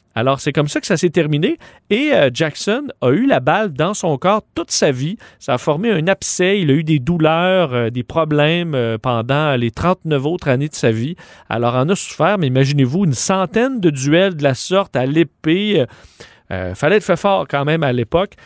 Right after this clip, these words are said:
Parlant d'autre époque, c'est le, termine avec une histoire plus sympathique. Andrew Jackson avait un perroquet. En fait, il l'a offert à sa femme,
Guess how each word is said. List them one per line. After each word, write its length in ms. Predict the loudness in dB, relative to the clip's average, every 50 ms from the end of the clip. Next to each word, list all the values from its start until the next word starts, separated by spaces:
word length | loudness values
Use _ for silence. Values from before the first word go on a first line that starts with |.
| -20 -12 _
Parlant 300 | -2 -2 0 0 0 0
d'autre 220 | 0 -2 -2 -2 -2
époque, 360 | -2 0 0 0 0 -2 -6 -12 -20 -20 -20 -20 -20 _
c'est 200 | -4 0 0 0
le, 340 | 2 0 -2 -4 -4 -6 -8 -12 -18 _ _ _ -4
termine 280 | -2 -2 0 0 0
avec 200 | 2 2 2 0
une 100 | 0 -2
histoire 320 | -4 -4 -4 -2 -2 -2 -2
plus 120 | -2 -4
sympathique. 720 | -4 -2 -2 0 0 0 0 0 -2 -4 -4 -6 -6 -8 -4 -2
Andrew 260 | 0 0 0 -2 -2
Jackson 460 | 0 0 -2 0 -2 -2 -2 -2 0 0
avait 360 | 0 0 2 2 0 0 0 0
un 160 | 0 0 0 0 -2 _
perroquet. 580 | 0 0 2 2 0 -2 -2 -2 -2 -2 -2 -2 -4 -12 -20 -20 -20 -20 _ -10
En 40 | -2
fait, 120 | 0 0
il 100 | 2 2
l'a 140 | 2 2 2
offert 320 | 0 0 0 0 0 0
à 60 | -2 -2
sa 160 | -2 -4 -4
femme, 480 | -2 0 0 0 0 0 -2 -6 -8